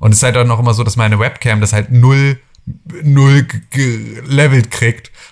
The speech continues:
weil es halt so dolle überblendet ist, dass halt alles einfach nur weiß strahlt, wenn ich hier so sitze.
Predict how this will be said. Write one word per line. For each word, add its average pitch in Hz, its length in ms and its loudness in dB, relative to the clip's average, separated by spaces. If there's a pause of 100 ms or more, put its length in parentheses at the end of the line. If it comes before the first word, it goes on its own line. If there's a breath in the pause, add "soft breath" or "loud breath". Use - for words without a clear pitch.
(100 loud breath)
weil 120 180 2
es 113 120 2
halt 117 260 0
so 170 240 2
dolle 131 340 0
überblendet 127 760 0
ist, 117 440 -4
dass 117 220 -2
halt 117 180 -2
alles 120 360 -2
einfach 117 260 -2
nur 117 220 0
weiß 113 280 0
strahlt, 110 600 -2
wenn 98 120 -6
ich 95 120 -8
hier 104 100 -6
so 95 120 -8
sitze. 92 340 -8